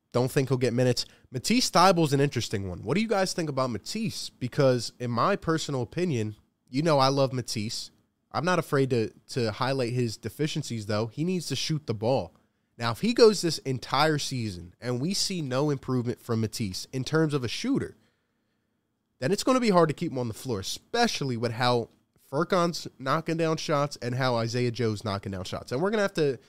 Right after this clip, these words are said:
evaluate that as we go. I still think it would help this team tremendously to bring in a veteran guard sometime throughout the season off the bench. I think that would help this, this bench tremendously. Or if Seth Curry ends up getting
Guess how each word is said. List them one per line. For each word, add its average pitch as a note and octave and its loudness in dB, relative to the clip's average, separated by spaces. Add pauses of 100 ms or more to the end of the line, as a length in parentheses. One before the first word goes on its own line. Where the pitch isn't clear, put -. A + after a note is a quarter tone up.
(240)
evaluate A#2 0
that A2 0
as F#2+ -8
we G#2 -8
go. G#2+ 0
I F3+ 4
still F3 0
think A#2+ -6 (420)
it C#3+ 0
would C3 -2
help C#3+ -4
this C#3+ -6
team C#3+ -4
tremendously A#2+ -4
to - -8
bring A#2+ -4
in B2+ -2
a A#2 -4
veteran A#2+ 0
guard G#2+ -2 (300)
sometime E3+ 0
throughout C#3+ 0
the A#2 -6
season G2 -4 (280)
off A2 -4
the G#2 -8
bench. - -12 (1500)
I C3+ -2
think C#3+ 0
that C3 4
would B2 2
help B2+ 0
this, A#2+ -6 (140)
this B2 -4
bench A#2 -2
tremendously. G#2 -4 (400)
Or E3 8
if C3 2
Seth - 2
Curry B2+ 2
ends A2 -2
up G#2+ -4
getting G#2+ -2